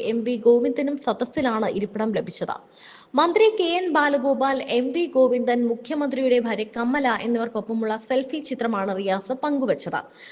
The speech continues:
അതേസമയം മുഖ്യമന്ത്രി പിണറായി വിജയൻ, മന്ത്രിമാരായ വി എൻ വാസവൻ, ജി ആർ അനിൽ, സജി ചെറിയാൻ എന്നിവർ വേദിയിലുണ്ട്.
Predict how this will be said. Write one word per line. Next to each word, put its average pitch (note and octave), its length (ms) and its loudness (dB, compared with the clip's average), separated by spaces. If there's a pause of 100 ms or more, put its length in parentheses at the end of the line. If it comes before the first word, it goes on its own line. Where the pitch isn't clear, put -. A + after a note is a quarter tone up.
(200)
അതേസമയം B3+ 580 2
മുഖ്യമന്ത്രി C#4 460 -2
പിണറായി C4+ 480 0
വിജയൻ, B3 360 -2
മന്ത്രിമാരായ A3+ 680 0
വി G#3+ 140 -4
എൻ A#3 220 2
വാസവൻ, G#3+ 560 -2
ജി A3+ 140 -2
ആർ A3 260 0
അനിൽ, D4 300 -2
സജി A#3+ 380 -2
ചെറിയാൻ A#3 440 0
എന്നിവർ G#3+ 280 0
വേദിയിലുണ്ട്. G3 680 -2